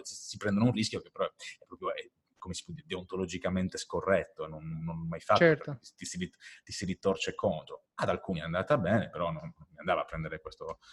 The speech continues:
Speaker 1: questa roba qua, non, non si, cioè, non è, è scorretto materialmente, lo
Speaker 2: Certo.
Speaker 1: così, insomma.
Speaker 2: Secondo me hai detto una cosa che voglio sottolineare, cioè ci sono, eh, a me piace parlare, cioè quando si parla di competenze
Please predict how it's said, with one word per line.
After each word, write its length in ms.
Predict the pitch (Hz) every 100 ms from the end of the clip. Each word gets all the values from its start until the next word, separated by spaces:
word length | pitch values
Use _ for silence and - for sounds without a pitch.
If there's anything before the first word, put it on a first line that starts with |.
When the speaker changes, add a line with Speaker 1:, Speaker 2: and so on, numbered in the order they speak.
| -
Speaker 1:
questa 220 | 80 -
roba 200 | 82 80
qua, 120 | -
non, 120 | 76 71
non 100 | 82
si, 140 | -
cioè, 140 | - 73
non 80 | 76
è, 60 | -
è 60 | -
scorretto 480 | - 80 78 - 69
materialmente, 600 | - 78 82 87 78 80
lo 140 | 80 - _ - _ _ _ _ _ _
Speaker 2:
Certo. 400 | - 175 160 -
Speaker 1:
così, 120 | 76
insomma. 220 | - - -
Speaker 2:
Secondo 280 | 214 247
me 100 | 294 349
hai 100 | 180
detto 240 | 180 190
una 160 | 175 165
cosa 580 | 190 190 196 170 165 170
che 140 | 175
voglio 240 | 160 175
sottolineare, 880 | 170 - 151 160 160 156 139 131 139
cioè 220 | 139 170 139
ci 160 | 247
sono, 680 | - - 160 143 139 139 -
eh, 60 | 156
a 140 | 147
me 180 | 185 156
piace 380 | 156 - 160 147
parlare, 500 | 156 156 147 143 139
cioè 160 | 151
quando 260 | 151 180 175
si 140 | -
parla 200 | 151 151
di 100 | 147
competenze 800 | 135 143 147 135 123 117 - 160